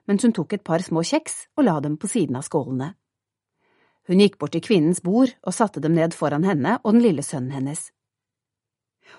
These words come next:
"Og vi spanderer et par kjeks med sjokoladebiter til å dyppe oppi. Dette er en helt egen Sugar Cube Corner-oppskrift, og jeg garanterer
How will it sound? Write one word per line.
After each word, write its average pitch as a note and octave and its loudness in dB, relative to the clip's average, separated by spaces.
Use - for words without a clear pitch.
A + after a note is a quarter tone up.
"Og D#4 6
vi - 10
spanderer A3+ 6
et B3 -2
par A3+ 6
kjeks - 2
med A#3 4
sjokoladebiter F3+ 4
til F#4 4
å D4 4
dyppe D#4 6
oppi. B3 2
Dette G3 0
er G3+ 6
en B3+ 4
helt B3+ 6
egen G3 4
Sugar F3+ 0
Cube G#3 0
Corner-oppskrift, B3+ 2
og G3 6
jeg G3 6
garanterer C4 8